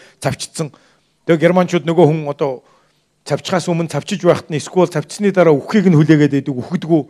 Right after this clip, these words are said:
Тэгээд бодол нь өөрчлөгдөж исэн гэж байна шүү дээ германчууд. Одоо тэгэхэд чинь үнэхээр Европын холбооны тэргүүлэх гүрэн болцсон. Итгэлийн суур нь Христ итгэлтэй болчихсон.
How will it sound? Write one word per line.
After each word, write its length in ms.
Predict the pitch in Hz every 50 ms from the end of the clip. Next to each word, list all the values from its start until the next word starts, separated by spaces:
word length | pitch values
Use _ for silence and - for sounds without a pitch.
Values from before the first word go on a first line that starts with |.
| _ _ _ _ _ _ _ _
Тэгээд 240 | 165 160 190 180
бодол 320 | 120 147 151 147 - 170 165
нь 40 | 147
өөрчлөгдөж 320 | 139 - - 139 117 - -
исэн 240 | 127 113 - 123 113
гэж 80 | 113
байна 120 | - 120 107
шүү 40 | - -
дээ 40 | 120 117
германчууд. 380 | 123 123 117 110 - 135 - 123
Одоо 200 | 131 - 180 160
тэгэхэд 200 | - - - - -
чинь 160 | - 165 165 151 _ _ _ _ _ _ _ _ _ _ _ _ _ _ _ _ _ _ _ _ _ _ _ _ _ _ _ _
үнэхээр 320 | 143 151 - 185 151 139
Европын 340 | 151 160 180 180 170 - 175
холбооны 380 | 143 147 151 151 160 156 151 151
тэргүүлэх 400 | - 190 196 202 226 - - -
гүрэн 240 | - 139 127 131
болцсон. 400 | 110 104 - _ _ - 135 120 _ _ _ _ _ _ _ _
Итгэлийн 440 | 127 - - 180 170 160 190 180
суур 320 | - - 170 170 170 165 165
нь 20 |
Христ 380 | - - 180 202 - - - -
итгэлтэй 320 | - - - - - 135
болчихсон. 420 | 107 104 - - - - - -